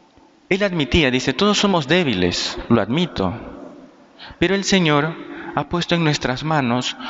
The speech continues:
los medios con que poder ayudar fácilmente si queremos esta debilidad". Y luego de explicar algunas cosas que a veces él oía y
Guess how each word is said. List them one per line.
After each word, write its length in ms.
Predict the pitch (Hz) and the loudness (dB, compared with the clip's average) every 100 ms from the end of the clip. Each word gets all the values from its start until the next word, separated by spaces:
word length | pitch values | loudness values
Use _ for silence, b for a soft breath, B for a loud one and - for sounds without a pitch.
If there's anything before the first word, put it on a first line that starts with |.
| B | B
los 320 | 135 135 127 151 | 4 4 4 2
medios 600 | 175 208 202 208 202 - | 2 4 4 4 2 -2
con 180 | 131 | -2
que 140 | 131 165 | -2 -2
poder 320 | - 139 151 | 0 0 2
ayudar 380 | 147 123 123 117 | 2 2 0 -2
fácilmente 800 | - 185 - 135 147 175 175 165 | -2 -4 -2 0 0 0 0 0
si 180 | - 131 | 2 -2
queremos 480 | 127 123 143 135 135 | 0 0 0 0 -2
esta 240 | - 135 | 0 0
debilidad". 540 | 120 101 90 90 85 - - - - _ _ - B B B | 0 2 2 2 0 -6 -20 -20 -20 _ _ -16 B B B
Y 60 | 135 | 2
luego 180 | 175 180 | 4 2
de 80 | |
explicar 500 | 160 - - 160 151 - B B B | 0 -2 -2 -2 -2 -8 B B B
algunas 420 | 120 139 139 131 | -2 0 -2 -2
cosas 640 | - 156 - 110 117 - - | -2 -2 0 -2 -2 -8 -6
que 80 | 113 | -4
a 60 | |
veces 420 | 110 120 113 110 - B - | -2 -4 -4 -6 -10 B -2
él 180 | 113 | 0
oía 500 | 107 127 143 113 113 | 2 2 2 2 0
y 80 | 107 | -2